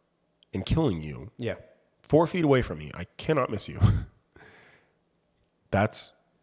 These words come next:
Speaker 1: that's wrong. You have done nothing wrong. I'm just wired differently if I do that.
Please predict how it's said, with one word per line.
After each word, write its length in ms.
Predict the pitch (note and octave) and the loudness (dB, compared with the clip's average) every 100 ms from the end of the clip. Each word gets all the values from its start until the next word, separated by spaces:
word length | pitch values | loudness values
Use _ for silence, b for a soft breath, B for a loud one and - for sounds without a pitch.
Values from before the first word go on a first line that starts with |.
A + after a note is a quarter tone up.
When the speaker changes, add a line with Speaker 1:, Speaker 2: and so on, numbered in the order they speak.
| - | -2
Speaker 1:
that's 260 | A2 - A2 | 0 2 0
wrong. 240 | D#2 D2+ | -2 -2
You 120 | F#2+ | 2
have 100 | A#2+ | 4
done 320 | A#2 G2+ F2 F#2 | 6 4 2 0
nothing 300 | G#2+ B2 A#2 | 0 0 2
wrong. 400 | G#2 F#2 F2+ - - | 2 0 -4 -10 -4
I'm 260 | F#2+ G#2 G2+ | 0 0 0
just 280 | F#2+ - | -2 -2
wired 440 | G#2+ F2 F#2+ G2 F2+ | -4 0 2 2 0
differently 280 | F#2+ F2+ F2 | -4 -6 -6
if 80 | E2+ | -6
I 80 | |
do 140 | E2+ D2 | -8 -10
that. 260 | - - | -12 -14